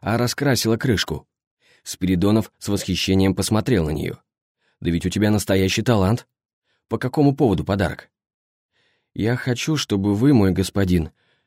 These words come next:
кое-что в ней хранили", сказала Акебона, шаря маленькой ручкой по полу, где лежала одежда.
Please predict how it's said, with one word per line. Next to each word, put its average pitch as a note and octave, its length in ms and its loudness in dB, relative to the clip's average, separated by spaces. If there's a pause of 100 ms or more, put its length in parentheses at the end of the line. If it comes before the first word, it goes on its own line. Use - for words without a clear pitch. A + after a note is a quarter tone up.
(120)
кое-что C3 320 -2
в A#2 40 2
ней B2 120 4
хранили", A#2 520 0 (460)
сказала F2 400 -2
Акебона, G2+ 640 0 (240)
шаря C#3+ 300 0
маленькой B2 500 4
ручкой A2+ 340 2
по A#2 240 2
полу, D#2+ 340 -4
где E2+ 240 0
лежала F2 380 0
одежда. G2 540 -4